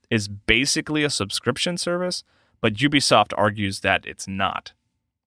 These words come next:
Minecraft Dungeons' Jungle Awakened D L C is out today, which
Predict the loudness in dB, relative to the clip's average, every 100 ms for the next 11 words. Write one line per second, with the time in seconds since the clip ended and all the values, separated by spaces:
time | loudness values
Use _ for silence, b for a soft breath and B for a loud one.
0 | _ _ 4 4 4 2 4 4 2 2
1 | 0 0 0 0 -2 -6 _ -2 2 2
2 | 2 2 2 2 2 2 0 0 0 2
3 | 2 0 0 0 2 2 2 0 0 2
4 | 2 2 0 0 -4